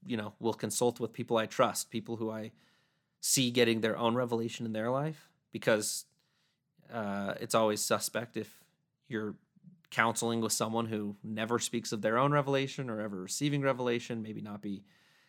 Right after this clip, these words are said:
counseling with those people. Um, because again, why would you, uh, counsel with someone who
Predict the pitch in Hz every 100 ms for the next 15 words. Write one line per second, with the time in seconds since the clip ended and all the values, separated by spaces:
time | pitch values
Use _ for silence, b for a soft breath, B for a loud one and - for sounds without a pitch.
0 | _ 123 110 107 101 110 110 - 104 104
1 | 107 b b b b b _ 113 104 104
2 | 95 - _ _ _ _ _ 151 - 110
3 | 107 104 104 98 98 101 _ _ _ _
4 | 110 110 110 110 104 107 107 104 104 135
5 | 123 117 117 - 117 110 110